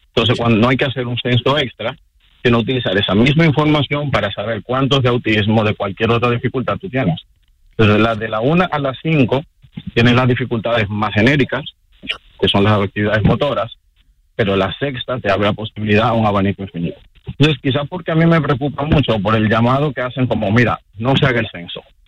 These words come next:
Yo creo que toda actividad humana es perfectible, pero tienes que tener un parámetro de inicio. O sea, si queremos mejorar la, el censo, hacemos propuestas. Pero no podemos decirle a la gente, "No abras la puerta", porque, digo, yo no estoy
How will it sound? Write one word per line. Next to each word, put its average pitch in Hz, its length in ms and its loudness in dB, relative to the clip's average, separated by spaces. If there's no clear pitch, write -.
Yo 117 120 0
creo 147 220 0
que 139 140 -6
toda 143 240 -2
actividad 120 320 -4
humana 123 260 4
es - 80 -2
perfectible, 95 720 -4
pero 110 160 2
tienes 123 220 2
que - 60 0
tener 101 160 0
un 98 100 0
parámetro 190 360 -2
de 175 80 2
inicio. 247 320 2
O - 100 -6
sea, - 160 -2
si 196 120 -2
queremos 131 360 2
mejorar 113 560 0
la, 98 420 0
el 95 160 -10
censo, 143 420 -2
hacemos 101 360 2
propuestas. 98 540 -4
Pero 104 200 2
no 104 120 2
podemos 117 360 2
decirle 113 380 2
a - 20 -4
la 117 100 -4
gente, 123 300 0
"No 101 240 2
abras 110 220 0
la 113 120 0
puerta", 113 440 -6
porque, 95 460 0
digo, 143 180 2
yo 110 140 4
no 135 80 4
estoy 135 320 2